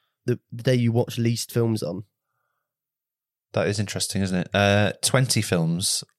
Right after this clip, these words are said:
Speaker 2: on a Tuesday is my worst. Tuesday's my worst day.
Speaker 1: Tuesday's my best day. How crazy.
Speaker 2: Whoa.
Speaker 1: And
Speaker 2: What are you doing
Speaker 1: Saturday's
Speaker 2: on
Speaker 1: my
Speaker 2: Tuesday?
Speaker 1: worst.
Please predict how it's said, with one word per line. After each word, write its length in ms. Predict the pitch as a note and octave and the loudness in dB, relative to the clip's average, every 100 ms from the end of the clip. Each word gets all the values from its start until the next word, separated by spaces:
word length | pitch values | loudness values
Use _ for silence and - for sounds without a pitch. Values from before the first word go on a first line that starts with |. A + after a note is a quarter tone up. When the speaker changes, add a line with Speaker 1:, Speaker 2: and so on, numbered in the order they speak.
| - | -4
Speaker 2:
on 180 | F#2+ | -2
a 40 | F#2 | 0
Tuesday 640 | - A2+ G#2 F#2+ D#2+ D#2 _ | 0 2 0 0 -2 -4 _
is 100 | - | -8
my 80 | F2+ | -4
worst. 340 | E2+ E2+ G2+ - | 0 0 -2 -2
Tuesday's 360 | A2 G2 F#2+ | -2 -2 -2
my 60 | F2 | -2
worst 260 | F2+ F2 - | -2 -4 -4
day. 200 | E2 - _ _ _ _ _ _ _ _ _ _ - | -6 -8 _ _ _ _ _ _ _ _ _ _ -8
Speaker 1:
Tuesday's 460 | - A#2+ B2+ B2 | 0 0 2 2
my 160 | A#2+ A#2 | 4 2
best 340 | A2 A#2 - - | 2 0 0 -2
day. 260 | F2+ G2+ - _ _ | 0 -2 -6 _ _
How 100 | C#3 | -2
crazy. 480 | A#2+ C3 A#2+ G#2+ G#2 | 0 0 0 0 -2
Speaker 2:
Whoa. 680 | - A#2+ A2+ G#2+ G2 F2+ F2+ - _ _ _ _ _ _ | 0 2 4 4 4 2 0 -6 _ _ _ _ _ _
Speaker 1:
And 160 | B2 A#2+ - | 0 0 2
Speaker 2:
What 60 | C3+ | 2
are 40 | |
you 40 | G2 | 2
doing 160 | A2+ | 2
Speaker 1:
Saturday's 140 | A2 A2+ | 4 4
Speaker 2:
on 20 | |
Speaker 1:
my 60 | A2+ | 4
Speaker 2:
Tuesday? 160 | A2+ G2 | 4 2
Speaker 1:
worst. 240 | D#2+ - | 0 -4